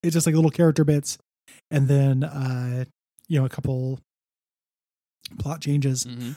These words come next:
Speaker 1: Lots of looking at readings.
Speaker 2: Some, uh, and some plans are
Speaker 1: Yeah.
Speaker 2: made. Like, they're gonna, they're, they're, they're gearing up for an attack.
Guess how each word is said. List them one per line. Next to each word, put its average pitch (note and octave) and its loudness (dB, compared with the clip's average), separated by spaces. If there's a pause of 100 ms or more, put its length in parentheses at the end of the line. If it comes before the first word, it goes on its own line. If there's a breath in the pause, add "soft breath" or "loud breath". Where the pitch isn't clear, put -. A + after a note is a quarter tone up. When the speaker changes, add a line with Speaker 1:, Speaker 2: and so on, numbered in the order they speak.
(120 loud breath)
Speaker 1:
Lots D3+ 0
of C3 -6
looking C3+ -2
at C#3 -8
readings. B2 -6
Speaker 2:
Some, B2+ -6
uh, A2+ -4
and D3 -8
some C#3+ -10
plans C#3 -2
are B2 -6
Speaker 1:
Yeah. A2 -8
Speaker 2:
made. G#2 -12
Like, A2+ -12
they're G#2+ -10
gonna, G#2+ -8
they're, A2 -6
they're, G#2+ -8 (120)
they're A2 -8 (200)
gearing B2+ -2
up A#2 -10
for - -16
an G2+ -14
attack. F#2+ -16